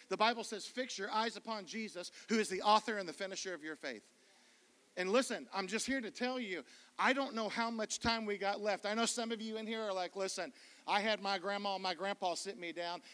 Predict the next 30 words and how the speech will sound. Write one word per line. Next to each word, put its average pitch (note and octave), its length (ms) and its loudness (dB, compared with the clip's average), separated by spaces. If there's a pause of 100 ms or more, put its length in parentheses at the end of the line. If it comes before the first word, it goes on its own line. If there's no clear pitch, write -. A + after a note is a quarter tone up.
and E3+ 140 -2
they F#3+ 80 4
told G#3 240 2
me F3 100 -2
Jesus F#3 440 -2
was E3+ 100 -4
coming F3 300 -4
here F3+ 200 -2
pretty F#3 240 -2
quick. F#3 380 -2 (160)
I E3+ 80 4
better G3 280 6
get G3 180 0
my G3 100 2
life G3+ 340 2
right, F3+ 220 2 (160)
or F3 100 6
I'm F#3+ 120 6
gonna G#3 100 0
get F#3 160 -2
left F#3+ 180 2
behind." F#3 360 0
How G#3 60 -2
many A3 100 -4
of A#3 60 -2
you A3 40 -6
guys G3+ 220 -2
had G3 160 0
that F#3 160 -2
scare? G3+ 360 -2